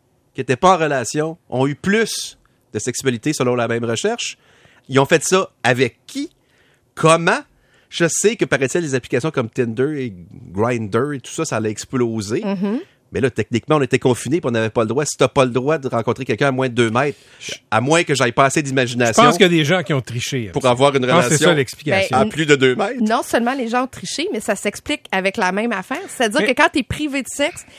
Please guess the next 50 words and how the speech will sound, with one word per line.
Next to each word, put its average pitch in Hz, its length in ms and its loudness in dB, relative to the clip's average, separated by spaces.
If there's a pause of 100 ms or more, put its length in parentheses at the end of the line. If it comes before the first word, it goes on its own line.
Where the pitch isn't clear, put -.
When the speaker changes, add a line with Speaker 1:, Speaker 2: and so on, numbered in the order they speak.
(120)
Speaker 2:
et 226 100 0
de 214 120 2
contact 233 480 0
humain, 247 180 0 (160)
tout 392 160 -2
ce - 80 -6
que 311 140 2
tu - 160 -8
veux, 330 100 4
c'est 247 220 -4
d'en 208 180 4
Speaker 3:
Là, 202 120 0
Speaker 2:
avoir. 180 260 0 (100)
Speaker 3:
l'article, 180 560 0
là, 165 340 -2
je, 117 180 -6
je, 120 200 -2
je 110 120 -4
le 117 60 -2
signale 156 340 -4
dans 139 120 2
Métro, 131 540 -2
il 120 80 -8
y 131 40 -4
a, 127 40 -4
il 123 60 -8
y 127 60 -2
a 120 60 -2
peut-être, 175 480 -4
euh, 127 180 -2
disons, 131 440 -4
euh, 117 80 -4
des 110 160 -8
trous 165 320 -8
de 135 100 -4
traduction. 123 720 -6
Je 104 100 -10
vais, 107 280 -6
je 101 100 -10
vais 107 260 -6
lire, 135 400 -4
là, 131 120 -6
euh, 104 680 -8 (220)
un, 104 60 -16
un - 20 -16
passage 135 420 -2
de 139 60 0
l'article 123 320 -6
de 113 100 -6
Métro. 101 340 -10